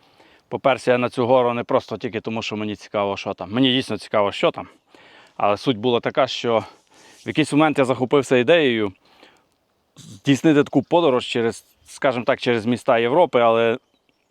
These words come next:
не через великі міста, а через якісь такі, знаєте, ну, наподобі цього, а, де є якісь цікавинки на природі. Але я то захопитись захопився, але далі я взяв калькулятор, почав рахувати і зрозумів, що це щось виходить дуже дорого.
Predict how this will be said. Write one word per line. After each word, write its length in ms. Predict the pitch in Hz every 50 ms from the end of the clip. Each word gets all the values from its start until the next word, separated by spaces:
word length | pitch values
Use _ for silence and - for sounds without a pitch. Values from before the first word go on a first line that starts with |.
| _ _ _ _ _ _ _ _ _ _ _ -
не 200 | 143 131 131 135
через 280 | 131 - 143 139 123 110
великі 340 | 123 151 160 143 - - 107
міста, 280 | 104 104 - - 110
а 80 | 101 98
через 280 | - - 120 123 113 113
якісь 240 | 117 - 127 -
такі, 220 | _ - - 123 113
знаєте, 360 | 95 123 120 110 98 - 120
ну, 160 | 131 123 110
наподобі 500 | 104 107 107 - 117 113 117 110 101 104
цього, 380 | - - 143 127 101 95 92 - _ _ - - - - - _ _ _ _ -
а, 140 | 101 101 98 -
де 240 | - 113 107 117 120
є 100 | 120 120
якісь 240 | 117 - - 120 -
цікавинки 580 | - - - - 113 117 127 127 113 - 117
на 120 | 110 110 101
природі. 500 | - 107 110 110 113 104 92 85 90 87 - - _ _ _ _ _ - - - - - - - - _ _ _ _ _ _ _ - -
Але 260 | - 120 113 113 113
я 160 | 113 131 131 127
то 160 | - 143 123
захопитись 560 | 113 131 - - 120 - 143 135 - 135 120
захопився, 600 | 113 123 113 135 127 - 226 220 170 - - 117
але 200 | 107 107 107 110
далі 240 | 110 139 143 143 135
я 80 | 131
взяв 220 | 120 113 139 131 120
калькулятор, 540 | - 135 113 - 143 151 170 160 - 123 104
почав 220 | - - 123 123
рахувати 460 | 120 113 - 131 135 151 147 - 120
і 40 | 110
зрозумів, 420 | 101 110 110 104 117 127 127 120
що 80 | - -
це 400 | - 127 123 120 117 113 113 113
щось 340 | 110 - - 107 - - -
виходить 480 | 113 110 - - 127 120 113 113 104 101
дуже 380 | 117 151 196 170 110 101 110
дорого. 480 | 95 92 113 117 104 101 101 135 139 175